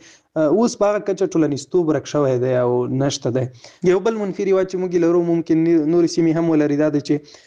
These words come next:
کله یو کورنۍ کې مړی وشي، آه، مثلاً له اختر پنځه میاشتې مخکې مړی وشو، د فاتحې ټول مراسم یې تیر شول. بیا چې کله لومړنی اختر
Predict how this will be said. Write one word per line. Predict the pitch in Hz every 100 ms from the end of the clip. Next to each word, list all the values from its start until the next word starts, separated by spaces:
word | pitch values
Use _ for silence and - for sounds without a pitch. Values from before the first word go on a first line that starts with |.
| _ _ -
کله | 220 220 175 - 175
یو | 160 160
کورنۍ | 156 170 170 190
کې | -
مړی | 190 196
وشي، | 185 196 156 156 - _ _ _ -
آه، | 151 147
مثلاً | 175 180 202 196 165 - - 165
له | 156
اختر | 156 - 196
پنځه | 185 175 190
میاشتې | 180 170
مخکې | 165 165 - 160
مړی | 156 160
وشو، | 156 147
د | 135 147
فاتحې | 151 170 214 214
ټول | 196
مراسم | 170 147 - 165
یې |
تیر | 156 165
شول. | 139 139 131 - _ _ -
بیا | 160
چې | 185
کله | 226 233
لومړنی | 208 185 180 220
اختر | 208 -